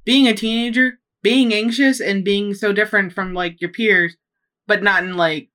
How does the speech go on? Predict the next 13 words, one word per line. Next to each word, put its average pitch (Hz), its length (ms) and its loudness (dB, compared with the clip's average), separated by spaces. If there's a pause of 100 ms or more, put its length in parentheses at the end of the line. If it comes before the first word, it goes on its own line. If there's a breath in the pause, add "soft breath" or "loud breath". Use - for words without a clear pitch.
(180)
but 214 140 2
in 214 120 4
a 202 60 2
very 202 260 4
creative 185 440 0
way. 247 380 0 (360)
'Cause 240 140 -10
those 311 160 -4
kids 285 180 0
were 233 80 0
very 190 220 2
creative. 180 380 -4 (600)
Um, 185 480 0